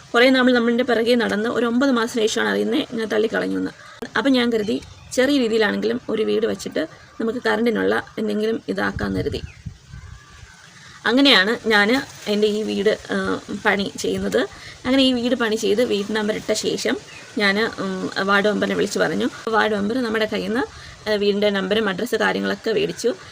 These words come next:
മേടിച്ചിട്ട് വീണ്ടും പഞ്ചായത്തിൽ നേരത്തെ വെച്ച പ്രൊജക്റ്റ് ഒന്നും കൂടെ റീഓപ്പൺ ചെയ്ത്, ആ, ആക്കി കൊടുത്തു. അങ്ങനെ നമ്മുടെ പ്രൊജക്റ്റൊക്കെ പാസ്സായി. ആ, ഇനി പഞ്ചായത്തിൽ നിന്ന് ഫണ്ട് കൂടെ അടയ്ക്കണം കെ സി ബിയിൽ. ബാക്കിയെല്ലാം പാസ്സായി.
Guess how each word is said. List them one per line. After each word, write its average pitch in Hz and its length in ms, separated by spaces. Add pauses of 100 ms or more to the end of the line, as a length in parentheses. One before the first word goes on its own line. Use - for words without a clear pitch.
(140)
മേടിച്ചിട്ട് 220 400
വീണ്ടും 220 360
പഞ്ചായത്തിൽ 196 640
നേരത്തെ 208 260
വെച്ച 202 200
പ്രൊജക്റ്റ് 208 380
ഒന്നും 220 280
കൂടെ 202 160
റീഓപ്പൺ 196 400
ചെയ്ത്, 202 320 (440)
ആ, 175 320
ആക്കി 196 180
കൊടുത്തു. 190 320
അങ്ങനെ 208 260
നമ്മുടെ 202 220
പ്രൊജക്റ്റൊക്കെ 208 520
പാസ്സായി. 190 540 (420)
ആ, 185 320 (140)
ഇനി 233 140
പഞ്ചായത്തിൽ 226 500
നിന്ന് 262 240
ഫണ്ട് 254 320
കൂടെ 202 180
അടയ്ക്കണം 180 360
കെ 156 100
സി - 140
ബിയിൽ. 190 140
ബാക്കിയെല്ലാം 240 500
പാസ്സായി. 175 320